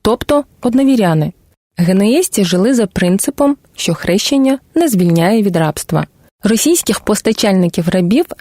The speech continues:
з Московського князівства це теж не хвилювало. А ось від правителів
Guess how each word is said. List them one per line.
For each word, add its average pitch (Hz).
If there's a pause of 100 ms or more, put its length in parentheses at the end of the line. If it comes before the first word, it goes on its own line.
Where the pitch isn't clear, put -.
з 170
Московського 190
князівства 202
це -
теж - (220)
не 269
хвилювало. 156 (380)
А 190
ось 208
від 202
правителів 202